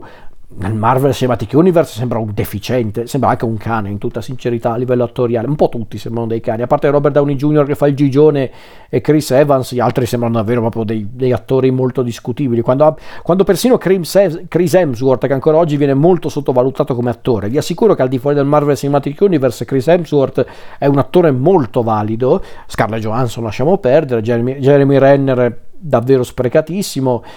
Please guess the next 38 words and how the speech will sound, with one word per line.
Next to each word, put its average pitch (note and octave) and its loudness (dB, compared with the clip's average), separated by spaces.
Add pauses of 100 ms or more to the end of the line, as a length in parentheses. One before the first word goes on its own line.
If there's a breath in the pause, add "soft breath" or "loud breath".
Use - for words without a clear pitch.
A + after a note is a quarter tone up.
(340 loud breath)
Eh, C#3+ -12 (880)
cioè, - -6
persino E3 2
Tom D#3+ 0
Hiddleston, C#3+ 0
che D3 0 (120)
purtroppo D3+ 2
come C#3 0
Robert C#3+ 2
Downey C#3+ 2
junior D3 4
ormai C#3 2
si C3+ 0
è B2+ 4
praticamente C3 0
legato C3 4
al C3 0
personaggio C3+ -2
di C#3+ 2
Loki, B2+ 2
vi B2 -2
assicuro C#3 0
che - 0
al A#2+ -4
di B2 -2
fuori C3 0
del B2 2
Marvel C3 0
Cinematic C3+ -2
Universe C3 -2
è C#3 -2
un C#3 2
attore C3+ 2
molto C3+ 2
più B2+ -4
poliedrico B2+ 0
di A#2+ -4
così. D3 -2